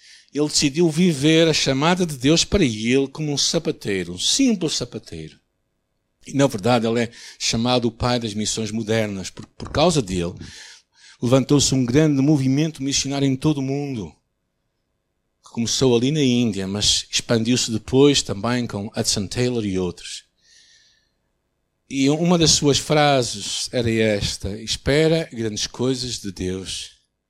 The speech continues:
pratica proezas para Deus."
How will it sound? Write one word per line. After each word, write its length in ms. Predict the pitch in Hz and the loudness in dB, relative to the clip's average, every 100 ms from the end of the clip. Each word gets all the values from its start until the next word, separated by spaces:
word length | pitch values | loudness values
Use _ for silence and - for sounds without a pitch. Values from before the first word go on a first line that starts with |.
| _ _ _ _ _ | _ _ _ _ _
pratica 680 | - 101 - 123 113 - 95 _ _ _ _ | -2 -2 -6 -12 -12 -14 -16 _ _ _ _
proezas 560 | - 110 107 113 101 92 | -16 -10 -6 -4 -4 -8
para 240 | - 90 | -8 -8
Deus." 420 | 82 82 73 - | -8 -10 -10 -16